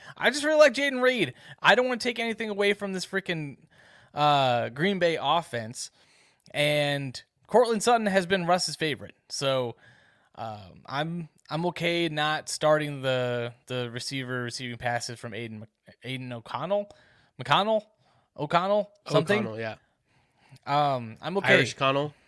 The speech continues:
Speaker 1: Yeah, something. Uh, definitely
Speaker 2: I'm
Speaker 1: need a
Speaker 2: with
Speaker 1: drink
Speaker 2: you.
Speaker 1: after
Speaker 2: I'm
Speaker 1: watching
Speaker 2: sitting,
Speaker 1: that game.
Speaker 2: I think I'm gonna sit Jakobi here. I don't
Speaker 1: Yeah.
Speaker 2: love it because he was really good in their last outing.
Speaker 1: For sure.
Speaker 2: But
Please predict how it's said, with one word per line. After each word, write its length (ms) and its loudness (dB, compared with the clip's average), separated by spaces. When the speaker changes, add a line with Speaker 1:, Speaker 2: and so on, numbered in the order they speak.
Speaker 1:
Yeah, 240 -2
something. 360 -6
Uh, 200 -4
definitely 400 0
Speaker 2:
I'm 120 10
Speaker 1:
need 20 8
a 20 8
Speaker 2:
with 100 8
Speaker 1:
drink 200 0
Speaker 2:
you. 60 0
Speaker 1:
after 120 2
Speaker 2:
I'm 60 0
Speaker 1:
watching 180 2
Speaker 2:
sitting, 140 2
Speaker 1:
that 100 -8
game. 240 -12
Speaker 2:
I 80 8
think 120 6
I'm 60 2
gonna 120 0
sit 220 -8
Jakobi 400 -10
here. 280 -12
I 180 -2
don't 420 4
Speaker 1:
Yeah. 120 -6
Speaker 2:
love 300 4
it 280 0
because 760 0
he 220 -6
was 340 0
really 320 -4
good 240 -4
in 80 -6
their 140 -6
last 340 -2
outing. 380 -6
Speaker 1:
For 60 -20
sure. 0 -
Speaker 2:
But 500 2